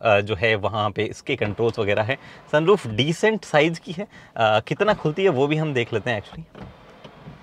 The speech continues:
अंदर की तरफ खुलती है सनरूफ, ऊपर जाके बाहर नहीं आती, मेटल बॉडी जो है उसके अंदर चली जाती है, which is a good thing।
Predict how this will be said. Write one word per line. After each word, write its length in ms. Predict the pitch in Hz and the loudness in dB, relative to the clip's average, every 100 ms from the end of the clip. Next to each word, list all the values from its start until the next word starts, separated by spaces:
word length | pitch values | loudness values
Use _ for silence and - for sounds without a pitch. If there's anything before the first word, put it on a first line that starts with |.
| - - - - - - - | -20 -20 -20 -20 -20 -20 -6
अंदर 260 | 123 139 165 | -2 2 2
की 100 | 165 | 2
तरफ 220 | 156 147 | 0 0
खुलती 200 | - 120 | 0 0
है 60 | 139 | 0
सनरूफ, 240 | 139 151 - | -2 -2 -2
ऊपर 260 | 123 160 | 0 2
जाके 260 | 135 135 143 | 4 2 2
बाहर 300 | 117 95 127 | -4 0 0
नहीं 140 | 143 | 0
आती, 200 | 131 139 | -2 -2
मेटल 280 | 165 113 113 | -2 0 0
बॉडी 260 | 120 110 135 | 2 4 4
जो 120 | 123 | 0
है 60 | 139 | -2
उसके 220 | 135 127 | -2 -4
अंदर 280 | 110 127 156 - - - | 0 0 0 -8 -8 0
चली 180 | 117 | 2
जाती 240 | 120 107 120 | 4 2 0
है, 100 | - - - | -6 -10 -6
which 260 | 120 110 131 | -6 -4 -8
is 100 | - | -6
a 80 | 113 | -4
good 140 | 120 120 | -4 -6
thing। 180 | 156 | -8